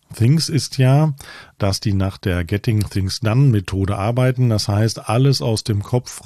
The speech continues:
raus erstmal in dieses System, damit der Kopf wieder frei ist zum kreativen Denken. Und all das, was dort im System ist, wird dort sortiert und dann nach und nach bearbeitet.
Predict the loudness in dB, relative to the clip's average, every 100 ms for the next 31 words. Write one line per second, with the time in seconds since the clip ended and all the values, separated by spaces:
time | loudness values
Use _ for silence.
0 | -8 -2 0 0 -2 -2 -2 -2 -2 0
1 | -2 0 4 4 2 -2 -2 -2 -2 -4
2 | -4 0 0 0 -2 _ _ _ _ _
3 | _ _ _ _ -2 2 0 -2 -8 -6
4 | -4 -4 -6 -6 -6 -6 -8 -2 -2 0
5 | -2 -2 -6 -4 -2 -4 -2 -2 -2 -2
6 | -2 -2 -4 -2 -2 -2 -2 -2 -2 _
7 | _ -20 -20 -20 -20 -20 _ -2 0 0
8 | -4 _ _ 0 0 4 2 2 0 0
9 | 0 0 0 0 0 0 0 -4 0 2
10 | 2 2 0 0 -2 -2 -4 -2 -2 -2
11 | -2 -2 -4 -2 0 0 -2 -2 0 0
12 | -2 0 0 0 -2 -2 -2 -4 -4 -6
13 | -6 -2 0 0 -4 -8 -10 -12